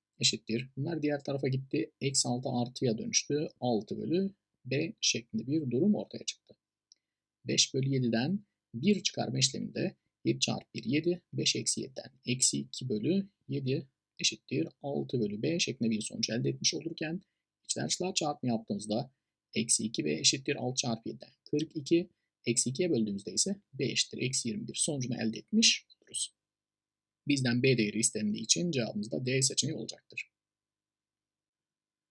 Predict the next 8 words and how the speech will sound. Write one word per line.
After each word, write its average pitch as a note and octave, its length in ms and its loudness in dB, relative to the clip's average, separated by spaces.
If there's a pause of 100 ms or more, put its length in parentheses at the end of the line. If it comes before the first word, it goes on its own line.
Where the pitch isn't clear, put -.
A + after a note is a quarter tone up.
(520)
On B3+ 200 6
beşinci F3+ 300 6
sorumuzda A2 640 0 (400)
şöyle G3+ 320 4
bir E3 200 -2
işlem C3+ 380 2
yapalım. C#3+ 500 2 (560)
F A2 160 2